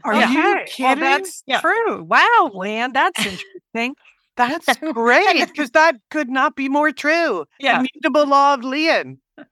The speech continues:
Speaker 1: Yes.
Speaker 2: And then the second thing is I sneeze a lot.
Speaker 3: Okay.
Speaker 2: Sneezer.
Speaker 3: Wow.
Speaker 2: It just says it. Sneezer. Dancer.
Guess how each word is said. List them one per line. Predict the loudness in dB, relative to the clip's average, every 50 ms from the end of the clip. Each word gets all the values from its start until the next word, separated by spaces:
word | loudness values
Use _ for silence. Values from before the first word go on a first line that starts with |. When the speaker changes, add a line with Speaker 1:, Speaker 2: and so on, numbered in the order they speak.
| _ -10
Speaker 1:
Yes. | -2 0 2 2 4 2 0
Speaker 2:
And | 0 -2
then | -4 -6 -6 -8
the | -8 -8 -8
second | -4 0 0 0 0 -2 -4 -4 -4 -2
thing | -2 0 0 0 -2 -4
is | -6 -6 -8 -8 -10 -12 -12 -16 -20 -20 _ _ _ -20 -20 -20 _ _ _ _ _ 0 2
I | 4 4 4 2
sneeze | -2 -8 -8 -6 -4 -4 -2 -2 -2 -2 -4 -6 -8 -14 -20 -20 -10 -4
a | -2 -2
lot. | 0 0 -2 -2 -4 -8 -10 -12 -12 -12 _ _ _ _ _ _ _ _ -18 -16 -10 -8
Speaker 3:
Okay. | -8 -8 -6 -2 -2 -2 -2 -2 -6 -10 _ _ _ _ _ _ _ _ _ _ _ _ _
Speaker 2:
Sneezer. | -6 0 2
Speaker 3:
Wow. | 4 4 4 4 2 2 2 2 0
Speaker 2:
It | 0 -2
just | -4 -6 -6 -4
says | -2 0 0 0 0
it. | -4 -6 -8 _
Sneezer. | _ -20 -14 -8 -6 -4 -4 -4 -6 -8 -10 -12 -14 _ _ _ -20 -20 _ _ _ _ _ _
Dancer. | -2 0 2 2 2 0 -2 -2 -6 -8 -8